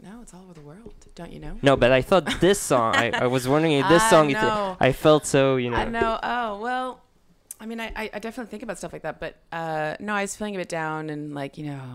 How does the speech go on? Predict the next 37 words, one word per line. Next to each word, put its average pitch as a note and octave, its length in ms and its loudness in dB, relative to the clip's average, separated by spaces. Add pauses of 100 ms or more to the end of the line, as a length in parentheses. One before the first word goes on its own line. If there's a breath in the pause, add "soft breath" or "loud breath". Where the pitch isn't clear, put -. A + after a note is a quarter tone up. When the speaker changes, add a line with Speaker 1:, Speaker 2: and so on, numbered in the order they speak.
Speaker 1:
the C#3+ 60 -14
days C#3+ 480 -4
dragging D3 420 -8
on C#3 480 -6
and, C3+ 280 -8
you D#3 100 -8
know, C3+ 340 -8
and, C3+ 380 -8
you A#3 80 -6
know, E3+ 100 -2
life D#3 220 -6
can, E3 100 -14
can D#3+ 540 -14
be D3 80 -6
kinda D3 240 -8
hard. C#3 320 -6
And, C#3 180 -6 (480 soft breath)
and, C#3 680 -4 (260)
and D#3 200 -4
then D#3+ 140 -4
the D3+ 80 -4
Paris D3+ 380 -6
thing, D3 420 -8 (460)
uh, D3 260 -12 (160)
really D#3 260 -4
shook - 340 -10
me. C#3+ 200 -6
I C3 220 -10
have, D3 280 -10
like, C3+ 180 -10
a - 300 -10
se-, - 260 -10
like, - 140 -14
a D3+ 40 -14
cousin, C#3+ 380 -10
like, - 180 -16
a, - 180 -10